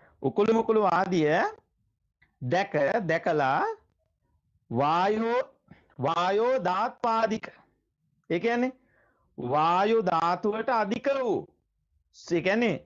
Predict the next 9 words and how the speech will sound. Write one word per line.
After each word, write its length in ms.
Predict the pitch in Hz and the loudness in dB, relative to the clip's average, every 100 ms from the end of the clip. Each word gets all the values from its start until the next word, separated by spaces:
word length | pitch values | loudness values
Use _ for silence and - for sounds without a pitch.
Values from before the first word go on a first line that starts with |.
| _ _ _ | _ _ _
සුළඟ 460 | - 175 190 240 254 | -2 0 2 0 2
අධිකයි 520 | 220 196 240 214 180 | 2 0 0 0 0
දැන්. 180 | 135 104 _ _ _ _ 185 | -2 -4 _ _ _ _ -2
හරිද? 160 | 220 226 226 _ | 0 -2 -6 _
සුළඟ 400 | - 165 208 233 | 2 4 6 6
අධිකයි. 560 | 180 220 165 135 156 330 370 - - - _ 143 | 6 4 4 4 2 0 -4 -18 -20 -20 _ -2
රූප 340 | 160 220 226 277 | 2 2 2 -2
කලාප 500 | - 180 185 196 214 277 | 0 0 2 2 2 0
විකාරයත් 840 | 220 175 202 208 214 226 226 175 | 0 0 0 2 2 0 0 0